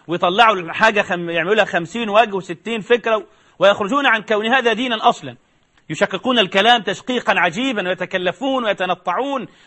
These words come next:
ويش-، ويشقون على أنفسهم وعلى الخلق. وتالله ما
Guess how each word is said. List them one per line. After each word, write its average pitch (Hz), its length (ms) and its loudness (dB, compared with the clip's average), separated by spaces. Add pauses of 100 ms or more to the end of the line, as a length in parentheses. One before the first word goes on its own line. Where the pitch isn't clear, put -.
ويش-، 208 320 0
ويشقون 208 560 2
على 233 240 2
أنفسهم 247 460 -4
وعلى 233 180 4
الخلق. 269 380 2 (400)
وتالله 233 520 4
ما 233 200 0